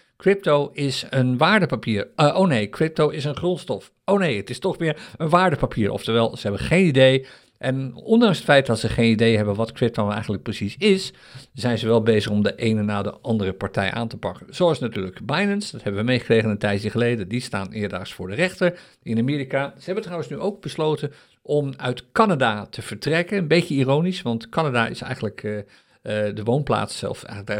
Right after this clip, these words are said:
daar is, daar is, eh, C C opgegroeid, de directeur van Binance, of de oprichter van Binance.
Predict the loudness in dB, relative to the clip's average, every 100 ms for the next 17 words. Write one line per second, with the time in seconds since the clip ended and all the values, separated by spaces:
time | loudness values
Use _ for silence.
0 | -8 -8 -4 -4 -6 -6 -4 0 2 2
1 | 0 -2 -6 -8 -8 -6 -6 -8 -12 -12
2 | -14 _ -6 -6 -2 -4 -2 2 4 4
3 | 0 -4 -6 -8 -6 -4 -4 -6 -2 0
4 | 0 0 -2 -4